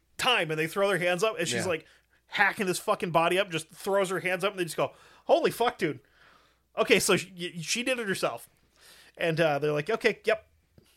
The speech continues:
Speaker 1: Back to your cage, you fucking animal." Um, so <laughs> they throw this crazy old bitch back in the, you know, back in her cell.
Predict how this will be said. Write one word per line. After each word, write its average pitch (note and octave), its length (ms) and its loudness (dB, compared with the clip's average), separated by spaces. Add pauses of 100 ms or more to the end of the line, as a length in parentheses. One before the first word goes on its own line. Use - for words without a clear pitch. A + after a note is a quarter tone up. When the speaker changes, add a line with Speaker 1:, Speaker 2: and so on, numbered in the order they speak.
(640)
Speaker 1:
Back F#3 200 4
to - 80 -6
your A3+ 120 -2
cage, F#3+ 360 2
you D3+ 80 -2
fucking D#3+ 300 -2
animal." D#3 360 -2 (500)
Um, D3 440 0 (1600)
so G3 460 4 (300)
<laughs> E4+ 300 -2
they G3+ 120 2
throw B3 220 0
this - 180 -2
crazy G3+ 360 0
old F#3 180 0
bitch F3 280 -2 (460)
back D#3+ 380 0
in G#3+ 80 -2
the, G3+ 200 -8
you E3+ 80 -2
know, E3 100 -6
back F3+ 240 0
in G3 40 0
her E3 60 0
cell. C3 380 -4